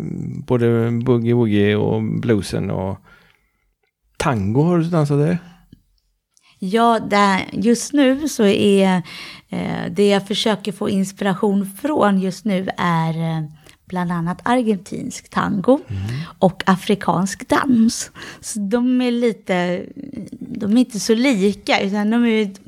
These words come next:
Speaker 2: totala motsatser, kan man säga. Fantastiskt roligt båda två.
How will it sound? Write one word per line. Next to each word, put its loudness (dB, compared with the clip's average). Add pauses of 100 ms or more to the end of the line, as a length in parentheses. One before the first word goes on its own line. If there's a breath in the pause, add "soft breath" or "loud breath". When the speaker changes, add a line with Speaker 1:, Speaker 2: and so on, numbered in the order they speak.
(260)
Speaker 2:
totala 0
motsatser, -2
kan -6
man -4
säga. -2 (1400 loud breath)
Fantastiskt 0
roligt 2
båda 2
två. 2